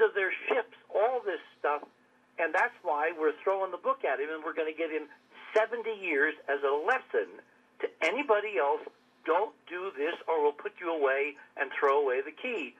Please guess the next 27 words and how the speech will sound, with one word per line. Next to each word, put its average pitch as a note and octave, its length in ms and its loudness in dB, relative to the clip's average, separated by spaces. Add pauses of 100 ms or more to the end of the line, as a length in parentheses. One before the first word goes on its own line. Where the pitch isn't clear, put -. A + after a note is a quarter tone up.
(300)
And D#3+ 140 2
this A3 200 6
is, E3+ 280 -4 (300)
I D3+ 60 2
mean, E3+ 160 -4
this C4 200 0
is G#3 80 -2 (120)
treason. F3 360 -4
This D#3 120 -4
is - 120 -2
a D3+ 120 0
national E3+ 600 0 (260)
disgrace, D3 640 2 (400)
and D3 100 0
I'm C3+ 180 0 (120)
so G#3+ 120 6
glad F3 280 0
that - 120 -14
John D3 220 -2
is C3+ 60 -4
on C3+ 80 -4
the C3 120 -6
show C#3 140 4
tonight B2+ 320 -4
talking D#3+ 300 -2
about A#2+ 220 -2
it, A#2+ 100 -10